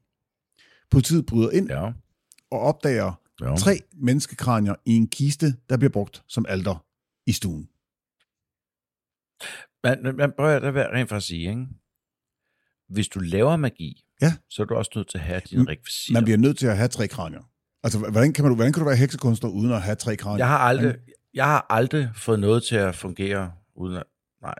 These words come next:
Speaker 1: Jamen
Speaker 2: Der stoppede jeg faktisk mig selv. Fortsæt.
Speaker 1: Selv hvis
Speaker 2: Men
Speaker 1: du havde måske et
Speaker 2: det,
Speaker 1: eller to
Speaker 2: det,
Speaker 1: kranier,
Speaker 2: det er en
Speaker 1: det ville
Speaker 2: sag
Speaker 1: ikke være
Speaker 2: mellem
Speaker 1: nok.
Speaker 2: mig, det er en sag mellem mig og en højesteretsdommer på et senere tidspunkt.
Speaker 1: Præ-,
Speaker 2: Okay?
Speaker 1: præcis. Endnu en arrestordre.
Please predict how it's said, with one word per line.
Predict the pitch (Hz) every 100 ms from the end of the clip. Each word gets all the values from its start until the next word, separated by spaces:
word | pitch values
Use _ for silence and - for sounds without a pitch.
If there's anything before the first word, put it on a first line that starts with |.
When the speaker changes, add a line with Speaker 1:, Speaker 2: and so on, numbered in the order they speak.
| _ _ _ _ _ _
Speaker 1:
Jamen | 135 - - -
Speaker 2:
Der |
stoppede | 113 143 131 131
jeg |
faktisk | 117 117 -
mig | 113
selv. | - 101 - _ _ _ _ _ -
Fortsæt. | 170 196 190 - _ - -
Speaker 1:
Selv | - 208
hvis | 175
Speaker 2:
Men | 127
Speaker 1:
du | 151
havde | 160 165 -
måske | 143 139 165
et | 143
Speaker 2:
det, | 165 -
Speaker 1:
eller | 135
to | 156
Speaker 2:
det, | 147
Speaker 1:
kranier, | 143 139
Speaker 2:
det | 147
er | 156
en |
Speaker 1:
det |
ville | 151
Speaker 2:
sag | 147 165
Speaker 1:
ikke | 151
være |
Speaker 2:
mellem | 156 147
Speaker 1:
nok. |
Speaker 2:
mig, | 131 135 156 151 - _ -
det | 139
er |
en | 143
sag | - 139
mellem | 123 127
mig | 117 120
og |
en | 113
højesteretsdommer | 90 95 95 90 87 92 85 87 -
på |
et | 82
senere | - 80 76
tidspunkt. | 71 73 - 57 - - -
Speaker 1:
Præ-, | 85
Speaker 2:
Okay? | 120 143
Speaker 1:
præcis. | 113 98 - - _ _ -
Endnu | 131 131
en |
arrestordre. | 92 80 - 78 73